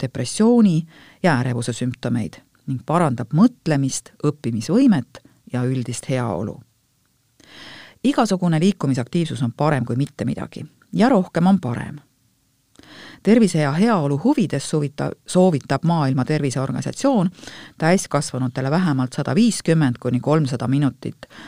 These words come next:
mõõdukaid aeroobseid tegevusi nädalas ja lastele ja noortele vähemalt kuuskümmend minutit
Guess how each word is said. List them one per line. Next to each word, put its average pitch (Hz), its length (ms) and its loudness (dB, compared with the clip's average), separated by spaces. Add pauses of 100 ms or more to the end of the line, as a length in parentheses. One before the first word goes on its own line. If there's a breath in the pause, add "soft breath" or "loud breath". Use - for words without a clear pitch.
(140 loud breath)
mõõdukaid 147 640 2
aeroobseid 131 540 -4
tegevusi 123 440 -2
nädalas - 520 -4 (420 loud breath)
ja 143 140 -2
lastele 123 360 -4
ja 135 120 -2
noortele 156 480 2
vähemalt 147 360 -2
kuuskümmend 131 640 -2
minutit 190 540 4